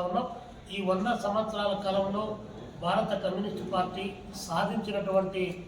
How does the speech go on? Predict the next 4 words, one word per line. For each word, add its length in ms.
అనేకమైనటువంటి 920
విజయాలన్నీ 640
కూడా 180
ఈ 40